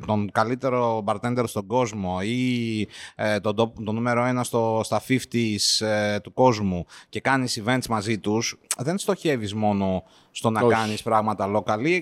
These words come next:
Speaker 1: στοχεύεις στο να κάνεις πράγματα globally. Τουλάχιστον η δική μου, η, η,
Speaker 2: Όχι,
Speaker 1: αυτό βλέπω.
Speaker 2: και το, ε, έχει δύο δρόμους αυτό το πράγμα. Το ένα είναι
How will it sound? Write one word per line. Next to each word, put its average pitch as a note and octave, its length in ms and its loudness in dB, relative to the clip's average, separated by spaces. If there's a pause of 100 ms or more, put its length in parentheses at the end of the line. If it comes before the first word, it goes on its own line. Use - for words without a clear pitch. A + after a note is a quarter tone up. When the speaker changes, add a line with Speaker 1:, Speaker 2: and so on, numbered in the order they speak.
Speaker 1:
στοχεύεις F#3 440 -2
στο F3 100 -6
να D#3+ 100 0
κάνεις F3 240 -2
πράγματα G3+ 460 0
globally. G2 460 2 (360)
Τουλάχιστον D3 440 2
η C#3 100 -2
δική C3+ 260 -2
μου, D#3 120 2
η, D3 260 -2
η, C3 140 -4
Speaker 2:
Όχι, C3 120 4
Speaker 1:
αυτό D3 180 2
βλέπω. D3 240 0
Speaker 2:
και C3 420 2
το, B2 140 -4
ε, B2 200 -4 (340)
έχει D3+ 360 -2
δύο D3 360 0
δρόμους G#2 440 -6
αυτό F#2+ 140 -10
το G2+ 80 -8
πράγμα. G#2 320 2
Το A2+ 120 -2
ένα C3 260 2
είναι B2 520 0